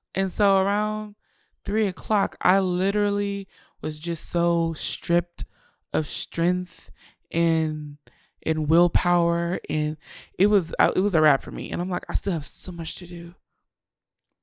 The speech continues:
But then I noticed, like, I didn't spend time with God at all today. I said, "Thank you for waking me up." I, I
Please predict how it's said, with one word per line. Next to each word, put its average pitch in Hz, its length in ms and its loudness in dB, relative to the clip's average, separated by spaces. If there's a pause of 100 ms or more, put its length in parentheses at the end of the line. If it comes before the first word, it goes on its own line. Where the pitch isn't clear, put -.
(2250)
But 160 120 2
then 165 140 0
I 165 80 2
noticed, 170 400 -2
like, 160 240 -4 (800)
I 214 80 -4
didn't 226 160 -6
spend 226 220 -10
time 226 200 -8
with 190 180 -12
God 175 280 -14 (580)
at 190 160 -2
all 175 180 -8
today. 165 360 -12 (340)
I 170 80 0
said, 233 200 2
"Thank 233 200 -2
you 233 60 -12
for 240 100 -4
waking 233 260 -6
me 226 160 -10
up." 220 320 -10 (320)
I, 165 140 -4
I - 180 -8